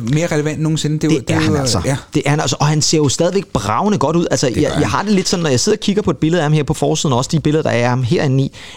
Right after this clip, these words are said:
Speaker 2: Altså, jo, jo, jeg er da med på, at han er, ser da lidt ældre ud i dag, men
Speaker 1: Ja,
Speaker 2: han ser
Speaker 1: men
Speaker 2: fandme flot ud
Speaker 1: jeg
Speaker 2: stadigvæk.
Speaker 1: tror
Speaker 2: Det er
Speaker 1: også, han har været inde hos Kim Novo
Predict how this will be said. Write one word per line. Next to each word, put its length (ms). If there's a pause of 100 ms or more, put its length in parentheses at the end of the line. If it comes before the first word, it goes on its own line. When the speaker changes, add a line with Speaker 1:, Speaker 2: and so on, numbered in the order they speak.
Speaker 2:
Altså, 200 (1000)
jo, 80
jo, 240
jeg 60
er 40
da 80
med 140
på, 180
at 160
han 120
er, 340 (320)
ser 240
da 60
lidt 200
ældre 220
ud 100
i 40
dag, 260
men 120
Speaker 1:
Ja, 60
Speaker 2:
han 280
ser 80
Speaker 1:
men 180
Speaker 2:
fandme 220
flot 240
ud 40
Speaker 1:
jeg 80
Speaker 2:
stadigvæk. 260
Speaker 1:
tror 80
Speaker 2:
Det 60
er 20
Speaker 1:
også, 120
han 100
har 80
været 120
inde 100
hos 120
Kim 180
Novo 480